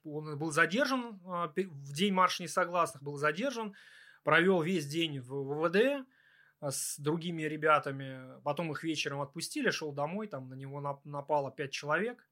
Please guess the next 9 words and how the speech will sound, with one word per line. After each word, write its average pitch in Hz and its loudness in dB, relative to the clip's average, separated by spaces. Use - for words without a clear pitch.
или 135 -6
четверо, 131 -4
вот, 135 -14
с 131 -18
бейсбольными 147 -2
битами. 151 -4
И 156 -14
четыре 233 2
минуты 190 -4